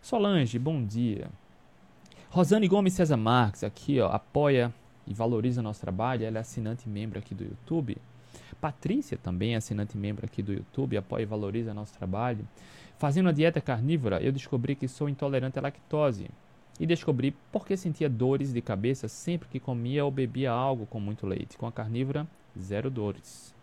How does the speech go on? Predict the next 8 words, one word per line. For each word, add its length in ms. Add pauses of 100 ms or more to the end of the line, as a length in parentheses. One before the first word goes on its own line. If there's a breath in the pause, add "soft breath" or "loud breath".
(2500 loud breath)
Se 140
você 240
for 120
seguir 280
as 100
recomendações 680
tradicionais, 640
padrão, 460